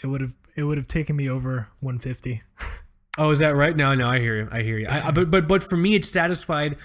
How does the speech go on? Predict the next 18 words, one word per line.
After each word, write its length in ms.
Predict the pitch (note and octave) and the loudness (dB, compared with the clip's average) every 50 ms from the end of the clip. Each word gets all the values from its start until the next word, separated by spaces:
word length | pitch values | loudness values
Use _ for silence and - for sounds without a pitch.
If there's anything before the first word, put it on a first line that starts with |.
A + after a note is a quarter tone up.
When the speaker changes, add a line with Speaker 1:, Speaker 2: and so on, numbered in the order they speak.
| - - - - - | -20 -20 -20 -14 -10
Speaker 2:
so 720 | - - - - - E3 E3 E3 F3 E3+ E3+ E3 D3+ A#2 | -10 -8 -8 -4 -2 0 2 2 2 2 2 0 -2 -2
many 380 | C3 C3+ C#3 D3 D3 C#3+ D3 | 0 0 0 2 2 2 0
criteria. 680 | C#3 - - C3+ B2+ - - - C3+ B2+ A#2+ G#2+ G#2 | 0 -2 -4 -4 -4 -4 -4 -2 -2 -2 -2 -4 -8
Because 300 | G2 - C3+ C3+ C#3 C3 | -6 -4 -2 -2 -2 -2
the 20 | C#3 | -2
thing 160 | D#3+ E3 D#3+ | -2 -2 0
is, 100 | E3 D3+ | -2 -2
at 140 | - C#3 - | -4 -6 -8
the 80 | D3+ | -8
same 240 | C3+ - E3+ E3+ E3+ | -4 -4 -2 -2 -2
time, 300 | - D#3+ E3 F3 E3+ C3+ | -4 -4 -4 -4 -2 -2
maybe 180 | C3+ D#3+ F#3 A3+ | 0 0 0 0
you're 80 | A#3 G3+ | 0 0
not 300 | C#3+ C3+ D#3+ - - - | 0 -2 -2 -4 -4 -4
into, 380 | C#3+ F3 F3 G3 F3+ C#3+ C3+ - | -4 -2 0 0 -2 -2 -2 -4
into 220 | - D#3 D#3 - D3+ | -4 -4 -2 -2 -2
the 80 | C#3+ | -2
gym. 400 | C3 B2 - B2+ C3 E3 G3 G3 | -4 -2 -4 -4 -4 -4 -6 -6